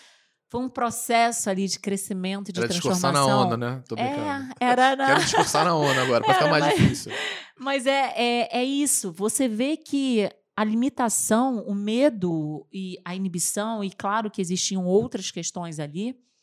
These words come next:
Speaker 1: mas isso tirava dele a possibilidade de realizar o sonho dele. E não pode.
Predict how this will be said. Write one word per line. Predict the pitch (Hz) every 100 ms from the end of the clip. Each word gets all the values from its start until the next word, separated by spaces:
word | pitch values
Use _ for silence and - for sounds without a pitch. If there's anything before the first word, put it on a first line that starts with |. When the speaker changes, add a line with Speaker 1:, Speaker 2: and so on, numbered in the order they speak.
| _ _ _ _ _ _ _
Speaker 1:
mas | 202 226 247 233 - -
isso | 247 - 302 285 294 _ - -
tirava | 262 247 277 302
dele | 220 233 294
a | 269
possibilidade | - 330 302 254 269 240 269 247
de |
realizar | 262 320 311 233
o | 262
sonho | 311 240 262
dele. | 339 285 269 196
E | 214
não | 254
pode. | - 330 453 453 226 185 131